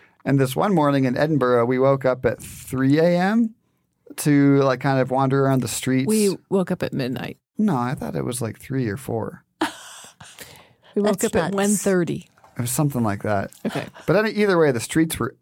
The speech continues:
Speaker 1: empty.
Speaker 2: It's beautiful.
Speaker 1: And nobody was out in Edinburgh 'cause we were out during the day and it was packed with people.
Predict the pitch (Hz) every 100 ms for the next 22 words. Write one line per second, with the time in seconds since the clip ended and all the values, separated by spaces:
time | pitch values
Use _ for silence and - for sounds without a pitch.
0 | - 143 139 131 107 - 110 - - _
1 | - 208 165 135 131 127 127 123 117 -
2 | - 143 147 151 151 139 123 123 120 117
3 | 113 120 117 117 117 113 113 107 123 123
4 | 160 156 135 131 110 - 220 160 131 110
5 | - - 147 120 92 - 123 - 110 104
6 | 107